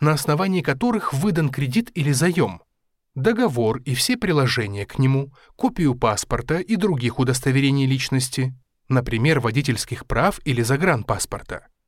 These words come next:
Лучше взять копии в двух экземплярах, один для заявления в полицию, другой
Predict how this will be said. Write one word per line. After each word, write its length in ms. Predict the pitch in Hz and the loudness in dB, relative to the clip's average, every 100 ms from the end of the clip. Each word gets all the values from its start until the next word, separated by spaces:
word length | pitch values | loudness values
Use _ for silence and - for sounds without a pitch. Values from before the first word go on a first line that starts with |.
| _ _ - | _ _ -2
Лучше 380 | 131 247 - 196 | 2 2 2 0
взять 260 | 165 190 | 0 -2
копии 400 | - 254 247 208 | -2 -2 0 -2
в 80 | 151 | 0
двух 300 | 135 208 185 | 0 0 0
экземплярах, 800 | 180 151 190 185 117 92 - - _ - | 0 0 0 0 -2 -4 -12 -20 _ -2
один 360 | 147 208 262 | 0 4 4
для 200 | 135 120 | 4 2
заявления 500 | 117 117 120 120 107 | 2 0 2 0 -2
в 80 | 98 | -6
полицию, 640 | - 113 233 - 208 202 - _ - | -4 0 0 0 -2 -4 -6 _ -4
другой 580 | 127 117 123 262 262 | 0 0 2 2 2